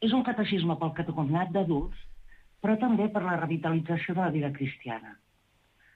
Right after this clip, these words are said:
O sigui, eh, no e-, és, és molt complet perquè no s'adreça només a persones que desconeixen totalment la fe cristiana,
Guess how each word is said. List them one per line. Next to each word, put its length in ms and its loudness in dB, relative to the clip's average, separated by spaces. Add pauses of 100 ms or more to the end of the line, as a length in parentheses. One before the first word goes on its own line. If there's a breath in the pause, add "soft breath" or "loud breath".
(260 soft breath)
O 100 -2
sigui, 420 -2 (280)
eh, 260 4
no 340 6
e-, 180 0 (440)
és, 160 0 (120)
és 140 2
molt 240 2
complet 600 2 (180)
perquè 480 -2 (240)
no 240 4 (120)
s'adreça 460 -2
només 380 2 (180)
a 120 -4
persones 580 0 (320)
que 180 -2
desconeixen 640 0
totalment 460 0
la 100 2
fe 140 -2
cristiana, 580 -2